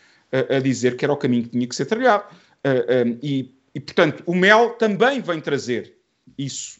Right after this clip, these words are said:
eh, eh, eh, para o debate, que é a necessidade da centro-direita deixar-se, deixar-se de deixar condicionar pelo, por uma esquerda, eh, que tenta condicionar, eh, esta direita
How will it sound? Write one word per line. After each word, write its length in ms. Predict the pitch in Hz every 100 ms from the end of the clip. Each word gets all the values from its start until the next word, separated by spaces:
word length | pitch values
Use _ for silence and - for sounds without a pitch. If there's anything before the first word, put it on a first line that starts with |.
| -
eh, 200 | 113 104
eh, 360 | 110 104 90 -
eh, 240 | 85 76 - _ _
para 140 | 131
o 40 | 131
debate, 440 | 110 110 123 - -
que 200 | - 151
é 180 | 165 254
a 40 | 254
necessidade 800 | 233 - 147 113 98 95 104 131 _ _ _ -
da 280 | 120 175
centro-direita 880 | - - 226 196 135 117 101 104 147
deixar-se, 880 | 143 143 - 175 156 - - - - _ _ _ _ _
deixar-se 640 | - 170 170 233 233 - 139
de 60 | 139
deixar 440 | 160 - 208 -
condicionar 760 | 160 151 143 165 190 151 - - _ -
pelo, 200 | 127 117
por 240 | - 143
uma 220 | 139 135
esquerda, 680 | 127 - 202 190 139 107 90 - _ _ _ 123
eh, 720 | 117 110 107 101 92 80 60 _ _ _ _
que 100 | -
tenta 340 | 117 202 185 -
condicionar, 600 | 147 143 151 139 117 -
eh, 160 | 117 -
esta 280 | 110 110 135
direita 560 | 160 160 208 226 392